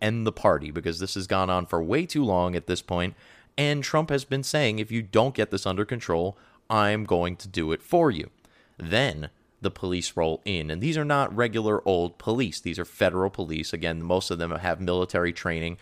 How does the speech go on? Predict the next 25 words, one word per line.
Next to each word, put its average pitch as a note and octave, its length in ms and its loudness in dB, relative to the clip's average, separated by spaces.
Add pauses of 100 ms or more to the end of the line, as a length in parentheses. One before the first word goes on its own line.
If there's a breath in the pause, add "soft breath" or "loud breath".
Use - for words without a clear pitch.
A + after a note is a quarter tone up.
(160 soft breath)
military F2 460 0
garb, A2 460 4
military G#2 680 0 (200 soft breath)
weaponry, D#2 520 2 (100)
for F2 160 -2
that D#2+ 260 0
matter, D#2 340 -2 (240 soft breath)
and F2 240 -2
they F#2 240 2
are F2+ 240 4
rolling F#2+ 400 0
through G2 200 -4
these G#2 200 -4
towns F2+ 560 -2
in, F#2+ 240 0
uh, F2 200 2 (200 loud breath)
in A2 180 0
these G2+ 220 -2
scary F#2+ 720 0 (120)
unmarked G#2+ 760 0
cars. F2+ 600 4
You F#2 120 0
hear G2+ 160 4
this G#2 240 2
on, D#2+ 280 -2